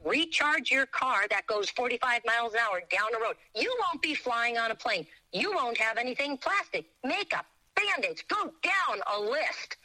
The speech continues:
of stuff, 'cause there won't be no coal, no oil. I have no desire to live like a caveman before Prometheus gave fire to man. Absolutely zero.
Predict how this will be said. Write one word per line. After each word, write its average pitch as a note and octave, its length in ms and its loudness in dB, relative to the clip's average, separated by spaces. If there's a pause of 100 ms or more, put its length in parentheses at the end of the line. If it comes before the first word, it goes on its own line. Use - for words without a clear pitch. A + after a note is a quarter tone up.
(200)
of C#4 140 -2
stuff, - 400 -2
'cause B3+ 180 -4
there E4 240 2
won't F#4+ 260 -2
be G4+ 260 -2 (200)
no C#4 240 0
coal, C4 420 -2 (220)
no C4+ 320 0 (100)
oil. G#3+ 260 -2 (220)
I F4 200 2 (120)
have G3+ 120 -2
no G3 260 0 (240)
desire D#4 460 0
to C4+ 120 -2
live C#4 380 -2 (340)
like A3+ 340 0 (460)
a A3 120 0 (100)
caveman A#3 680 0
before C#4 360 -2
Prometheus C#4 640 -2 (120)
gave C#4 240 -2 (140)
fire D4+ 380 0 (140)
to B3+ 160 -2
man. A#3+ 360 -2 (440)
Absolutely F#4 680 -2 (100)
zero. B3 320 -2